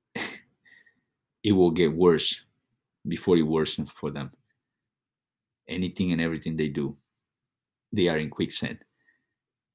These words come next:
They move forward, backward, right, left, however they move, they're coming down.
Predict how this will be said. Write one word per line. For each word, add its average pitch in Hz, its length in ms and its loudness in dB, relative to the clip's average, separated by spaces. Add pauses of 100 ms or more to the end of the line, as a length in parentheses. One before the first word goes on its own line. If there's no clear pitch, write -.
(1160)
They 78 100 -4
move 82 180 -4
forward, 90 460 4
backward, 80 380 -2
right, 85 340 0
left, 78 380 -6 (100)
however 87 340 0
they 87 120 0
move, 82 260 -4 (760)
they're 76 80 -4
coming 71 280 -8
down. 71 320 -8